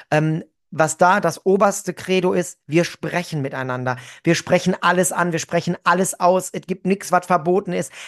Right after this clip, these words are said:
Man muss bitte miteinander sprechen und im Dialog bleiben und dann können wir uns gegenseitig so toll unterstützen.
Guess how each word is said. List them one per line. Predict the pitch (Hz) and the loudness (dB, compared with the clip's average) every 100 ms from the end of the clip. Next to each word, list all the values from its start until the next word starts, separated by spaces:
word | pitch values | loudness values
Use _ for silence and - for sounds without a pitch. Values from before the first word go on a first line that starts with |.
| - | -2
Man | 165 180 185 | 2 4 6
muss | 190 214 220 - | 8 8 6 2
bitte | 190 202 196 | 2 2 0
miteinander | 185 190 175 175 175 | -2 -2 -4 -2 -2
sprechen | 160 - 180 180 | -4 -4 -4 -2
und | 175 | -6
im | 180 | -4
Dialog | 156 165 165 196 | 0 2 4 2
bleiben | - 165 160 | 0 -2 0
und | 170 | -4
dann | 160 | -6
können | 185 185 | -6 -4
wir | 180 | -6
uns | 175 | -6
gegenseitig | 202 196 175 175 - - | -6 -4 -4 -6 -4 -2
so | 202 226 | 0 0
toll | - 214 202 | 0 2 2
unterstützen. | 202 185 185 - 190 - 160 | 0 -4 -6 -4 -6 -6 -10